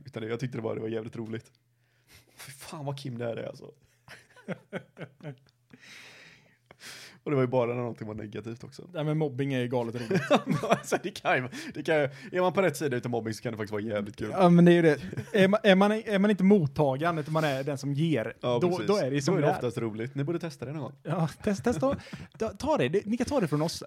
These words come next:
Speaker 2: Testa och mobba någon.
Speaker 1: Testa det. Bara ge, ge det en vecka, liksom.
Speaker 2: Ja, och så ser ni hur ni känner sen.
Speaker 1: Ja. Få en, känner ni ett storhetsvansinne och att, ehm, superiotiskomplex så blir, fan, kör på det.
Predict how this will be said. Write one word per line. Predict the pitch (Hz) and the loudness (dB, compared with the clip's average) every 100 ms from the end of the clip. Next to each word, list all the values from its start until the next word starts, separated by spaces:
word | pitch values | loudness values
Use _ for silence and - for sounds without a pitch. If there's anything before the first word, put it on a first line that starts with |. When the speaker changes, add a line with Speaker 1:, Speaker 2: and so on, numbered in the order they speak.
| 180 - | -10 -6
Speaker 2:
Testa | 262 - | -6 -2
och | 240 | 0
mobba | 233 139 | 2 0
någon. | 165 - | -2 -2
Speaker 1:
Testa | 220 - 240 | -2 0 0
det. | 190 | 2
Bara | 139 190 202 | 2 -2 -2
ge, | 185 | -2
ge | 143 196 | 0 -2
det | 170 | -2
en | 277 | -2
vecka, | 262 240 - 95 | -4 -6 -6 -6
liksom. | - - - - | -6 -10 -12 -6
Speaker 2:
Ja, | 190 226 | -4 -4
och | 226 | -4
så | 285 | -6
ser | - 147 | -2 0
ni | 135 | 2
hur | 147 | 2
ni | 139 | 2
känner | 131 156 | -2 -2
sen. | 165 - | -4 -2
Speaker 1:
Ja. | 165 - - _ _ _ - _ 233 - 151 | -2 -2 -6 _ _ _ -20 _ -20 -18 -8
Få | 175 | -6
en, | 143 | -4
känner | 170 135 | -4 -2
ni | 165 214 | -2 -2
ett | 208 202 | -4 -6
storhetsvansinne | - - 185 117 120 123 113 117 107 113 113 | -8 -4 0 0 -2 -6 -4 -6 -6 -4 -2
och | 113 113 | -2 -2
att, | 113 - | -4 -4
ehm, | 113 110 110 107 107 107 107 107 120 _ _ _ _ _ _ _ _ - | -4 -4 -4 -4 -6 -8 -10 -14 -18 _ _ _ _ _ _ _ _ -18
superiotiskomplex | 120 139 127 123 113 - 110 - 135 - | -14 -8 -4 -4 -4 -6 -10 -8 -12 -10
så | |
blir, | 123 143 135 | -8 -6 -6
fan, | 147 143 | -8 -8
kör | 135 196 | -8 -8
på | |
det. | - | -8